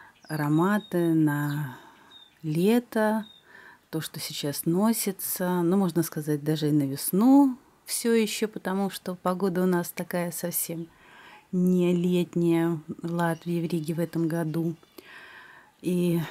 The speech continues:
хотя у меня были такие видео, их можно найти в плейлисте "Парфюмерные болталки", тем не менее,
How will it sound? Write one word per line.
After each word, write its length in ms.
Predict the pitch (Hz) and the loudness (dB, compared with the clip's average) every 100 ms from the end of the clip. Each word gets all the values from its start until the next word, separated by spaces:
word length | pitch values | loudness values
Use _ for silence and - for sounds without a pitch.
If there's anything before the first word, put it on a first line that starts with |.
| - - - - | -10 -16 -20 -18
хотя 340 | - 180 175 | -2 -2 4
у 40 | 165 | 4
меня 180 | 165 151 | 6 4
были 200 | 151 185 | 2 4
такие 360 | 269 - 285 | 2 6 6
видео, 300 | 269 233 180 | 8 4 2
их 140 | 160 175 | 0 2
можно 280 | 165 156 | 2 4
найти 880 | 156 151 151 - 165 165 160 160 156 - | 4 4 2 -2 -2 0 2 0 0 -4
в 100 | - | -8
плейлисте 640 | 156 151 143 151 - 156 | -2 -2 -2 -6 -6 -6
"Парфюмерные 640 | 135 139 165 151 143 147 | -6 -4 0 0 0 0
болталки", 580 | 139 151 160 254 269 - | 0 -2 2 2 2 0
тем 200 | - 156 | -2 2
не 120 | 156 | 2
менее, 480 | 160 220 247 240 226 | 4 6 6 6 2